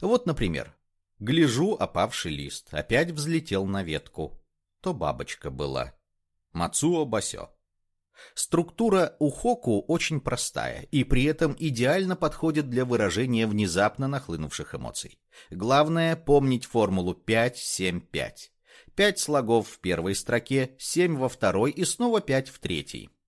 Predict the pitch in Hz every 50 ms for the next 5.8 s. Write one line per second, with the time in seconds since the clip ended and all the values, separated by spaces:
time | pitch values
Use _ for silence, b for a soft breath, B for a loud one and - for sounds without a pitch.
0 | _ _ _ _ _ _ B B B B B B - - - 151 190 202 202 202
1 | 190 - - - 180 175 - - 180 147 95 85 92 101 98 - 104 92 - -
2 | 92 - - - 98 87 85 82 80 78 73 73 69 62 64 - - b b b
3 | b - 104 117 117 - - 117 113 123 143 165 175 156 - - - 143 160 170
4 | 165 180 160 - - 143 127 120 143 151 131 127 127 135 135 123 - - 120 113
5 | 117 - - 131 123 131 139 135 - 180 151 104 78 - b